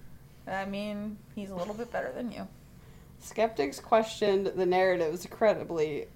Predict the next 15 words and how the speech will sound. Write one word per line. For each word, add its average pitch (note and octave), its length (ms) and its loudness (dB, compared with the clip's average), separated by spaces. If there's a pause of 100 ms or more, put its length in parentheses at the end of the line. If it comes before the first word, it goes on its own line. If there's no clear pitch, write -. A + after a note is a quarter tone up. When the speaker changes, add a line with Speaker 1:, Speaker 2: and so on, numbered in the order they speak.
(120)
Speaker 2:
the F3+ 180 -8 (200)
narrative's G#3 600 2
credibility, F#3 920 2 (500)
saying A#3 380 4
that A3+ 120 2
stories A3+ 320 6
Speaker 1:
Yeah, - 20 -4
no C#4 60 -2
Speaker 2:
involving A3 380 8
Speaker 1:
shit. F#3 120 8
Speaker 2:
water, F3 440 8 (340)
hmm? G#3 140 -4 (240)
Speaker 1:
<laughs> - 220 -20
No B3 280 2
shit. - 720 -4